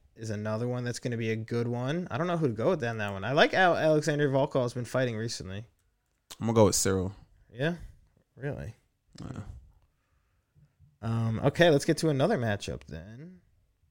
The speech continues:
Speaker 1: Greg Hardy versus Tai Tuivasa in the works for U F C two sixty-four on July tenth. That's a huge fight for both guys.
Speaker 2: Yeah.
Speaker 1: Like,
Speaker 2: Yo, I really like Tai Tu. I like him, man. I
Speaker 1: Yeah.
Speaker 2: like what, I like his style of fighting. He's super athletic for a big boy. I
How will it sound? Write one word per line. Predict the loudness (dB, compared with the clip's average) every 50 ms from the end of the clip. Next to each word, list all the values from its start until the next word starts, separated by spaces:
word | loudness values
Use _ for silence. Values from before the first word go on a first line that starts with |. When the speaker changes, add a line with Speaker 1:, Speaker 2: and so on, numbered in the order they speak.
| _ _ _ _ _ _ _ _ _ _ _ _ _ _ _ _ _ _ _ _ _ _ _ _ _ _ _ _
Speaker 1:
Greg | 6 6 6 6
Hardy | 6 6 8 8 8 8
versus | 8 6 4 4 4
Tai | 0 0 2 6 6 6 6
Tuivasa | 6 4 4 4 6 6 6 6 6 6 4 2 2
in | 2 2
the | 2
works | 2 4 4 2 2 0
for | 0 0
U | 2 4 4
F | 2 2
C | 0 -2 -2
two | -2 0 0 0
sixty-four | 2 0 0 -2 -2 -4 -2 0 0 0 0
on | 0 -2
July | -2 0 0 0 0
tenth. | -2 -4 -4 -4 -4 -4 -6 -8 -12 -16 -20 _ _ _ _ _ _ -20 -20 _ _ -16 -14 -4 4
That's | 6 8 8 8 8
a | 8
huge | 6 6 4 4 6 6 6 6 6
fight | 6 6 6 6 6
for | 4 2
both | 2 2 2 0 0
guys. | -2 -2 -2 -2 -2 -6 -8 -10 -8 -6
Speaker 2:
Yeah. | -4 -4 -2 -2 -2 -2 -4 -4 -6 -12 -16 -20 _ -8
Speaker 1:
Like, | -6 -6 -6 -4 2
Speaker 2:
Yo, | 6 8 10
I | 12 12
really | 12 12 12 12 12 12 10
like | 10 10 8 6 4
Tai | 4 4 4 4 4
Tu. | 4 4 4 4 2 2 2
I | 4 6 6
like | 6 6 4 2 2
him, | 0 2 2
man. | 2 2 2 0 -2 -6 -10 -10 -2
I | 2
Speaker 1:
Yeah. | 4 4
Speaker 2:
like | 4 6
what, | 6 6 6
I | 6 6
like | 6 6 4 6
his | 4 4 4 4
style | 2 4 6 8 8 10 8
of | 8 6
fighting. | 6 6 6 8 8 6 4 2
He's | 0 0 2 2
super | 2 2 2 2 4 6 6
athletic | 6 6 6 4 4 4 2
for | 2 0
a | 2
big | 4 4 4 4 4
boy. | 6 6 6
I | 6